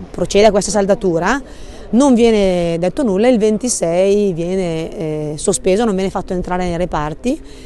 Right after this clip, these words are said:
Alla fine del turno gli viene consegnata una lettera di sospensione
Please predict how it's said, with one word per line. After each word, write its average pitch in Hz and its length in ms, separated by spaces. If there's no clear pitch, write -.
Alla 190 180
fine 254 140
del 233 160
turno 226 240
gli 196 80
viene 208 180
consegnata 202 460
una 190 120
lettera 190 340
di 202 80
sospensione 208 920